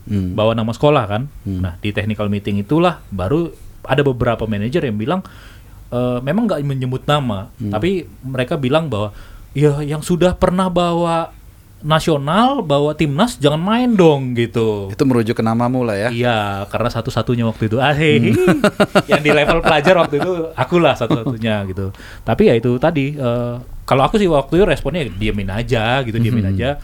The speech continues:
Speaker 2: Dalam artian, karena aku ngelihat di situ ada, ada yang pro juga, ada yang kontra juga gitu.
Speaker 1: Hmm.
Speaker 2: Nah, akhirnya ya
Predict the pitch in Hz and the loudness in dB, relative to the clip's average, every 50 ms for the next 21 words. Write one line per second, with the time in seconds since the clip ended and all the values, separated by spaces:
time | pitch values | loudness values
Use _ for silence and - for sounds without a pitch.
0 | - - - - - - 113 110 107 107 107 104 - 143 147 151 143 - - - | -14 -14 -16 -14 -10 -6 -4 -2 -2 -2 -4 0 2 2 2 0 -2 -8 -10 -12
1 | - - - - - - 104 113 113 135 156 160 147 - 104 110 147 147 143 131 | -12 -14 -16 -12 -6 -4 -2 -2 0 -2 -2 -2 -4 -6 -6 -4 -2 -2 0 -2
2 | 135 127 123 110 110 127 147 170 127 117 113 107 107 110 110 107 113 117 110 104 | -2 -2 -2 -4 -4 -4 -2 -2 -2 0 -2 -4 -4 -4 -6 -4 -4 -2 -4 -2
3 | 104 113 123 120 113 123 143 156 131 113 107 104 104 107 104 104 104 110 135 147 | -2 -2 -2 0 0 0 0 0 0 -2 -4 -4 -4 -4 -4 -4 -4 -2 -2 -2
4 | 135 127 123 120 123 131 120 113 120 110 107 107 107 104 95 90 90 92 90 90 | -2 0 0 0 0 0 0 0 2 0 0 0 -2 -2 -2 -2 -4 -6 -8 -10
5 | 95 - - - - - - - - - 104 92 - 110 117 147 160 135 104 | -12 -14 -16 -20 -20 -20 -20 -20 -16 -14 -12 -8 -6 -4 -2 -2 -2 -2 -4